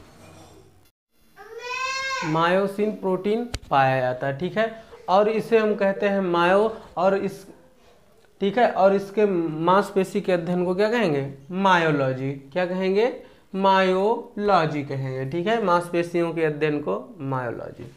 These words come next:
ठीक है। अगला है भैया अस्थि। अस्थि में एक जालीनुमा संरचना पाई जाती है हड-, हड्डियों के अंदर में। लोग जो हड्डी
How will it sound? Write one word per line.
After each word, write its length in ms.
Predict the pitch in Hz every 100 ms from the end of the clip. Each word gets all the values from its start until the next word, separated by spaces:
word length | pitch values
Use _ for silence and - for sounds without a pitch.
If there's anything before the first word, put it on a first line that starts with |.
| -
ठीक 140 | 165
है। 220 | 196 208 - - - -
अगला 260 | 185 214 226
है 100 | 226
भैया 260 | 220 220
अस्थि। 840 | - - 190 - - - 226 240 - - -
अस्थि 440 | 180 185 - - 220
में 260 | 214 208
एक 480 | - 190 196 202 151
जालीनुमा 640 | 156 175 190 202 196 185
संरचना 580 | 185 175 175 175 175 214
पाई 320 | 214 196 185
जाती 440 | 180 175 170 175 165
है 300 | 165 175 170 -
हड-, 360 | 165 160 - 165
हड्डियों 440 | 160 156 185 196
के 160 | 165 233
अंदर 480 | 196 156 139 135 139
में। 240 | 139 139 - - - -
लोग 260 | 214 240 233
जो 320 | 247 240 - - _ 175
हड्डी 360 | 185 190 254